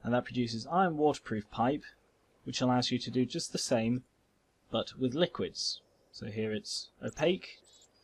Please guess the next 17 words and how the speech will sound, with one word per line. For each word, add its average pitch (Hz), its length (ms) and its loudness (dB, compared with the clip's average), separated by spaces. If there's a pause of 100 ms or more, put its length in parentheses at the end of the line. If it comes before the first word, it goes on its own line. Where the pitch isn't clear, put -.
(340)
cycle 117 400 -2
through 120 320 0
to - 160 -8
the 117 240 -2
output 123 340 0
you 117 120 0
want, 180 420 0 (180)
and 120 160 0
it 120 60 4
means 131 500 6
that 127 180 2
there'll 127 140 4
be 127 80 2
no 135 440 4 (680)
liquids 131 580 4
going 131 300 6
backwards 131 640 2